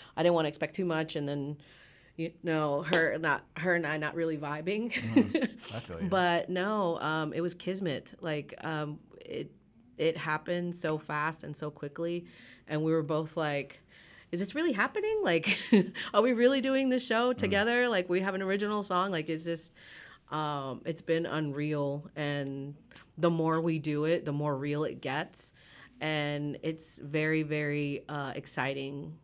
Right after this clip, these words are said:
Speaker 1: excited, anxious, or sa-, excited, scared. I don't know.
Speaker 2: Mm.
Speaker 1: So
Speaker 2: That's crazy though, that, that it w-,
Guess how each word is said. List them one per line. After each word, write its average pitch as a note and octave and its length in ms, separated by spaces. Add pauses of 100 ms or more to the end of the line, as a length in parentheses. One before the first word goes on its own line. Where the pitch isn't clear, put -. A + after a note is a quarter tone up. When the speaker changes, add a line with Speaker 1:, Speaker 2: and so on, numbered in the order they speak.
(920)
Speaker 1:
excited, D3+ 720
anxious, C#3+ 480
or D#3 80
sa-, D#3+ 180
excited, G3+ 440
scared. - 420
I - 80
don't E3+ 100
know. D3 240 (240)
Speaker 2:
Mm. F2+ 200 (160)
Speaker 1:
So C#3+ 480 (420)
Speaker 2:
That's D3+ 200
crazy A#2 340
though, F2+ 220
that, F2+ 240
that G2 100
it G2 60
w-, G2+ 160